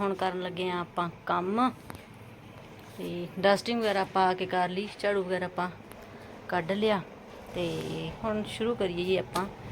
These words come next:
ਕੱਪੜਿਆਂ ਦੀ ਸਟਿਚਿੰਗ ਕਰਨੀ। ਬਹੁਤ ਕੱਪੜੇ ਹੋਏ ਪਏ ਨੇ ਇਕੱਠੇ ਸਟਿਚਿੰਗ ਕਰਨ ਵਾਲੇ। ਤੇ ਚਲੋ ਜੀ, ਆਪਾਂ ਕਰਦੇ ਆਂ, ਵਿੱਚ ਵਿੱਚ ਤੁਹਾਨੂੰ ਦੱਸਦੇ ਆਂ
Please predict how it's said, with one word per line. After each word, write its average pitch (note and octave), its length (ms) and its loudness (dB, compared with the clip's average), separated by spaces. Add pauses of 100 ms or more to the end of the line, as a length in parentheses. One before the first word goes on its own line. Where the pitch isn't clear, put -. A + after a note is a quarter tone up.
(460)
ਕੱਪੜਿਆਂ A3+ 320 2
ਦੀ G#3+ 100 0
ਸਟਿਚਿੰਗ F#3+ 440 -2
ਕਰਨੀ। F#3+ 300 2
ਬਹੁਤ F3+ 440 4
ਕੱਪੜੇ G#3 360 2
ਹੋਏ G3+ 200 2
ਪਏ F3+ 200 0
ਨੇ E3+ 80 0
ਇਕੱਠੇ F3+ 560 -2
ਸਟਿਚਿੰਗ G#3 360 -2
ਕਰਨ F3+ 220 0
ਵਾਲੇ। F3 240 0 (800)
ਤੇ E3 400 2 (240)
ਚਲੋ A3 200 6
ਜੀ, G#3+ 140 4
ਆਪਾਂ G#3 300 6 (640)
ਕਰਦੇ F#3+ 280 2
ਆਂ, G3 100 4
ਵਿੱਚ G3 220 2
ਵਿੱਚ G3 180 2
ਤੁਹਾਨੂੰ G3 280 2
ਦੱਸਦੇ E3+ 360 0
ਆਂ F#3+ 80 2